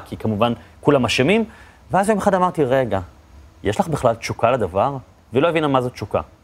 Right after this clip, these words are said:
הייתה אז קטנה. אמרתי לה, "תשוקה זה משהו שאתה רוצה לעשות כל הזמן. למשל, למה לי יש תשוקה? תסתכלי עליי."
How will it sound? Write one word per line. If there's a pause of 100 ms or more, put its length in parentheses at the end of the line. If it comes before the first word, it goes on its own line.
הייתה
אז
קטנה. (560)
אמרתי
לה, (480)
"תשוקה
זה
משהו
שאתה
רוצה
לעשות
כל
הזמן. (280)
למשל, (320)
למה
לי
יש
תשוקה?
תסתכלי
עליי."